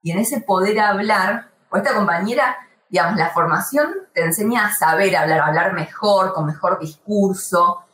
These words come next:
pero también hay una habilitación subjetiva previa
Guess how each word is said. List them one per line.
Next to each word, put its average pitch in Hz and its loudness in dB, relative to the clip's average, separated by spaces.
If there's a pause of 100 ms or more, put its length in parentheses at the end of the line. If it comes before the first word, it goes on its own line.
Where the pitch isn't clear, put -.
(120)
pero 190 0
también 277 -2
hay 240 2
una 247 0
habilitación 185 -4
subjetiva 202 -4
previa 180 0